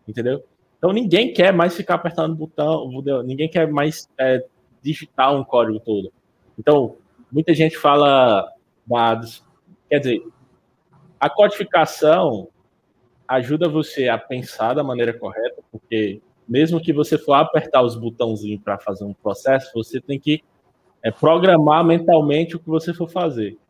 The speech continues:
Qual o fluxo, né? O workflow que você vai ter que fazer pra chegar naquele resultado. Então,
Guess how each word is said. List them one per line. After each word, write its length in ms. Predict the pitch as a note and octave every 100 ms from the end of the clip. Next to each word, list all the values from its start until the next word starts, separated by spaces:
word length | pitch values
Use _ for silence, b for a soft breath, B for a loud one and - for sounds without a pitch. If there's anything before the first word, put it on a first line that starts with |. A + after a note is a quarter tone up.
| _ _
Qual 220 | A#2+ C3+
o 60 | C#3
fluxo, 500 | - C3+ C3+ - G#2+
né? 180 | G2+
O 100 | A2
workflow 540 | A2+ A#2+ - - B2+ C#3+
que 140 | -
você 220 | B2+ B2
vai 100 | C3 B2
ter 140 | B2+
que 60 | -
fazer 360 | B2+ A2 B2+
pra 120 | C3+
chegar 180 | - C3
naquele 260 | B2+ C3+ B2+
resultado. 580 | C3 B2+ _ A#2+ A2 - _ _ _ - _ -
Então, 360 | - A#2+ A#2+